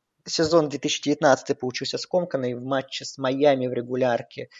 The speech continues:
он получил травму тяжелую, которая его выбила до конца сезона.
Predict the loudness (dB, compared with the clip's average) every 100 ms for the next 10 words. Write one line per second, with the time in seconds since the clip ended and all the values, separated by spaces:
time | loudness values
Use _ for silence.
0 | -20 -20 -20 -20 _ _ -10 -4 -2 0
1 | 0 2 6 6 4 -2 -6 -2 0 0
2 | -2 -2 0 0 -2 -2 -4 -4 -6 -8
3 | -6 -6 -6 -8 -4 -4 -4 -6